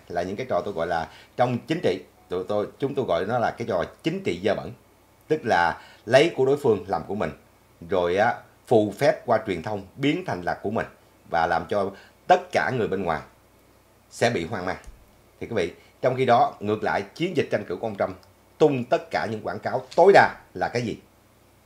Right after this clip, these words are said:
Ngoại trừ cái việc mà chỉ trích chính sách sai lầm và thất bại của Kamala Harris và Joe Biden, thì chiến dịch tranh cử của ông Trump tung các quảng cáo đều cho thấy rằng là ông sẽ làm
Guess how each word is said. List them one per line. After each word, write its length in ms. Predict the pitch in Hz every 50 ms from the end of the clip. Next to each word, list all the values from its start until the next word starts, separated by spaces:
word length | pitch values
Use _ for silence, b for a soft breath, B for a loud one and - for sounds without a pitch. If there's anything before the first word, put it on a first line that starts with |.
| _ _ _ _ _ _ _ -
Ngoại 240 | 95 101 98 107 120
trừ 200 | 117 - 101 95 -
cái 60 | -
việc 240 | 110 98 95 - 95
mà 200 | 92 85 80 80 - - -
chỉ 180 | 117 104 120
trích 240 | 120 170 175 - - _ _ _
chính 180 | - 165 185 190
sách 140 | 208 214 - - _ _
sai 480 | - - - - - - 139 135 135 123
lầm 300 | 113 95 92 87 87 80
và 100 | - 85
thất 260 | 82 - 175 180 - -
bại 160 | - 71 - -
của 60 | 104 104
Kamala 280 | - 110 98 98 98 87
Harris 360 | 98 95 101 - - - -
và 100 | 87 - -
Joe 160 | - 117 107
Biden, 200 | 98 92 85 69 - b b b b b b b b b b -
thì 240 | - 101 101 98 B B B B B _
chiến 200 | - 175 196 190
dịch 120 | 151 - -
tranh 140 | - 120 120
cử 120 | - 95 107
của 100 | - 123
ông 100 | 117 117
Trump 320 | 117 110 113 113 - -
tung 260 | - 175 170 160 151
các 180 | - 170 160 - -
quảng 140 | 87 95 -
cáo 220 | - 117 123 139 - - - _ _ -
đều 220 | 120 117 117 98 95
cho 100 | 120 117
thấy 200 | 117 120 117 135
rằng 200 | - 110 98 90
là 140 | 87 82 - -
ông 200 | - 80 98 123
sẽ 140 | 131 - 135
làm 160 | 120 98 80